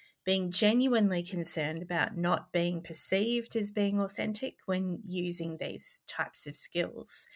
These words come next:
In fact, when preparing for this episode, out of curiosity, I did a Google search on the word authenticity just to see what would come up. And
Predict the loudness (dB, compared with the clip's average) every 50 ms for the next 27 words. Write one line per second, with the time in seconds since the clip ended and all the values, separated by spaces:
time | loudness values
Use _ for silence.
0 | -20 -20 -20 -20 -20 -20 -20 -20 -20 -20 _ _ _ _ _ _ _ _ _ 4
1 | 4 4 6 6 6 6 6 4 0 2 4 4 4 4 0 0 4 6 8 8
2 | 8 8 6 4 0 0 0 0 0 0 0 -2 -2 0 0 0 0 2 4 6
3 | 6 6 4 4 4 4 6 6 6 4 2 0 -2 -4 -8 -14 _ _ -12 -2
4 | 2 4 6 6 6 6 6 4 4 2 0 0 0 0 2 2 4 4 4 2
5 | 4 2 2 0 0 -2 0 2 2 2 2 2 0 0 0 2 2 4 2 2
6 | 2 0 -4 -2 0 0 2 2 2 2 2 4 4 4 2 0 0 0 -2 -2
7 | 0 -4 -6 -6 -4 -6 -6 -4 -4 -4 -4 -4 -2 -2 -4 -4 -6 -12 -12 -12
8 | -12 -12 -14 -14 -16 -18 -10 _ 2 2 4 4 2 0 0 0 0 4 6 6
9 | 6 8 6 6 4 4 2 -2 -4 -6 -6 -6 -4 -2 -2 -2 -2 -2 -6 -10
10 | _ _ _ _ _ _ _ _ _ _ -6 _ 0 2 4 4 4 4 4 4
11 | 2 2 0 -2